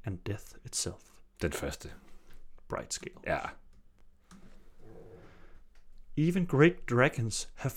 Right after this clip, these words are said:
Speaker 1: great fears. Which one
Speaker 2: <laughs>
Speaker 1: of these
Speaker 2: Well.
Speaker 1: things do you fear the most? Vi er næsten halvvejs. Harm to loved ones, bankruptcy,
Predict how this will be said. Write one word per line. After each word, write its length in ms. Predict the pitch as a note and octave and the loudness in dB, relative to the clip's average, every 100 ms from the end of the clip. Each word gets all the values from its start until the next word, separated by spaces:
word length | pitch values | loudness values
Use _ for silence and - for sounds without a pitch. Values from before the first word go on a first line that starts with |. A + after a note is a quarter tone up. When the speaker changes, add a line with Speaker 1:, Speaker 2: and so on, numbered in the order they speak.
| - | -2
Speaker 1:
great 320 | A2+ A2 A#2 | 4 4 4
fears. 680 | - F#3+ C#3+ G2 - - - - - - - - - | 4 6 6 4 -4 -6 -8 -18 -18 -12 -4 -2 4
Which 260 | C3+ - - | 6 6 6
one 220 | B2+ D#3+ D#3 | 6 6 2
Speaker 2:
<laughs> 80 | - | 4
Speaker 1:
of 120 | B2 G2+ | 4 8
these 200 | C#3+ F3 | 8 10
Speaker 2:
Well. 60 | A2+ | 12
Speaker 1:
things 440 | D#3 F3 - - - - - - | 12 12 6 4 -2 -8 2 8
do 60 | B2 C#3+ | 10 12
you 80 | |
fear 420 | F3 - C#3 D#3+ F3 - | 10 8 8 8 6 4
the 80 | A#3 | 6
most? 580 | A3 A#3 B2 - - - - - | 8 8 8 4 -2 -6 -12 4
Vi 60 | |
er 40 | A#2 | 8
næsten 220 | D3+ - | 8 6
halvvejs. 360 | G2 G2+ - - - - - - - - | 2 2 0 -6 -18 -18 -16 -16 -16 -16
Harm 540 | - - A2 C3+ D#3+ - - - | -4 2 4 6 2 -2 -8 0
to 160 | - | 4
loved 500 | G#2+ G#2 C3 - - | 6 8 6 2 -6
ones, 580 | A2+ B2 B2+ - - - - - - - - | 0 0 0 -4 -8 -10 -18 -18 -14 -12 -2
bankruptcy, 580 | - C#3 F3+ A#2+ - - | 4 6 6 0 -2 -2